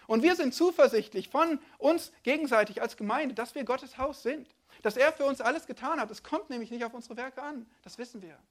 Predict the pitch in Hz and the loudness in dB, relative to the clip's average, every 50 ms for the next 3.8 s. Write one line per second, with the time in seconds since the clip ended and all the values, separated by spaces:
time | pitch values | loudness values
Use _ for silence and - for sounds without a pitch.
0 | _ _ _ _ _ _ _ _ _ _ - 190 180 190 262 320 320 - - 214 | _ _ _ _ _ _ _ _ _ _ -2 -2 0 0 -2 -4 -4 -2 -2 -2
1 | 202 240 220 285 302 233 110 - - - - _ - - - - 202 202 - 208 | -2 -2 -4 -2 -4 -4 -4 -10 -18 -20 -20 _ -20 -20 -10 -6 -6 -6 0 2
2 | 226 277 330 330 - - - 180 185 180 - 240 269 - - - - _ _ _ | 2 2 2 2 -2 -6 -6 -4 -4 -2 -2 -4 -4 -4 -8 -20 -20 _ _ _
3 | _ _ _ - 180 190 214 320 370 - - - 214 208 - - | _ _ _ -8 -4 0 2 2 2 2 -2 -6 -8 -8 -8 -12